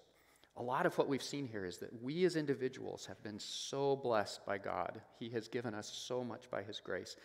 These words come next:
And honestly, this would be, just in and of itself, this would be a fabulous win for us as human beings.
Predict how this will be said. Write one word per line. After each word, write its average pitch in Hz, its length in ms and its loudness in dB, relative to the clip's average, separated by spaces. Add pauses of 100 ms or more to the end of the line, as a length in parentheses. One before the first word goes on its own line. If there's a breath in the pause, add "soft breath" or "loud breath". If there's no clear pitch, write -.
(440 loud breath)
And 131 180 4
honestly, 175 460 8
this 175 320 6
would 156 180 4
be, 151 420 2
just 190 380 6
in 165 140 4
and 170 100 8
of 135 120 10
itself, - 540 2
this 135 220 0
would 131 120 -6
be 113 100 0
a 101 60 4
fabulous 123 600 4
win 104 240 -2
for 95 240 -2
us - 320 -4 (600 soft breath)
as 117 260 2 (140)
human 117 240 0
beings. 95 500 -8